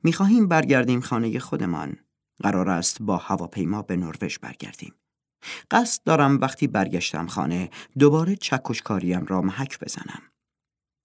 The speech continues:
وقتی مشغول جمع کردن میخ و چکش هستم، برادرم اعتراف می‌کند که وقتی بیرون بودم چند باری آن را برداشته است.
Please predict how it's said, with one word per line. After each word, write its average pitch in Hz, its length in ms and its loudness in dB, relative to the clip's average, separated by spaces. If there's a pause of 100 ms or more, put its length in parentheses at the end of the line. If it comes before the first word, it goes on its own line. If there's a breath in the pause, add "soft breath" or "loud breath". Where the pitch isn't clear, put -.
(240 loud breath)
وقتی 220 240 2
مشغول 202 460 2
جمع 143 280 4
کردن 107 440 2
میخ 87 220 -2
و 85 60 -6
چکش 90 440 -6
هستم، 95 420 0 (300 loud breath)
برادرم 180 500 4
اعتراف 139 480 2
می‌کند 90 380 -2
که 120 120 -2
وقتی 147 280 0
بیرون 104 300 2
بودم 85 380 -2 (240 loud breath)
چند 165 380 0
باری 202 300 2
آن 131 140 -2
را 127 120 -2
برداشته 127 600 -2
است. - 420 -6